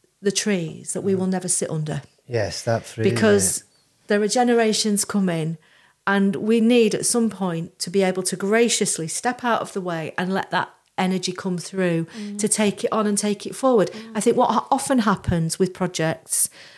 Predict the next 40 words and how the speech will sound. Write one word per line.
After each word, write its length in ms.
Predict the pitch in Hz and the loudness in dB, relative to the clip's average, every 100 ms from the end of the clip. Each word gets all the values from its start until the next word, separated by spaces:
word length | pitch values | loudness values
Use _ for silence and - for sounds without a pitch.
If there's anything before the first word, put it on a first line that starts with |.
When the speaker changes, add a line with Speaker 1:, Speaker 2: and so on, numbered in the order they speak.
| - | -2
Speaker 1:
and 80 | |
I've 60 | 185 | 0
seen 240 | - 254 | 4 4
it 80 | 240 | 4
happen 260 | 190 170 170 | 4 2 0
in 120 | 160 | 0
North 200 | 160 156 | 0 -2
East 140 | 165 - | -4 -4
Lincolnshire 300 | 165 165 165 | -4 -2 -2
as 100 | 160 | 0
well, 160 | 160 147 | -2 -2
is 160 | 165 | -4
you 60 | 156 | 0
get 140 | 208 | 0
a 40 | 254 | 2
bit 160 | 262 | 4
of 80 | 240 | 6
money 480 | 196 165 147 156 165 _ - - - - - | 8 8 6 4 0 _ -20 -20 -20 -16 0
and 140 | 165 | 2
you 80 | 160 | 4
get 220 | 165 - | 4 2
going, 160 | 190 180 | 2 4
and 100 | 175 | 4
then 80 | 175 | 4
you 60 | |
get 140 | 175 - | 2 0
a 40 | 196 | 0
bit 80 | - | 0
like 300 | 185 185 - | 0 -2 -2
Gollum 400 | 160 160 156 160 | 0 2 4 2
with 120 | 160 | 0
his 200 | 165 156 | -2 -2
ring. 340 | 156 151 156 - | -2 -2 -2 -6
Speaker 2:
Yeah. 320 | 101 95 87 80 _ | -8 -8 -8 -14 _
Speaker 1:
And 100 | 160 | -4
it's 180 | 160 - | -2 -2
my 160 | 175 170 | -2 -2
precious, 580 | - 165 - 165 151 - | -4 -4 -4 -4 -4 -2
and 200 | 165 170 | 0 0
it, 140 | - | -2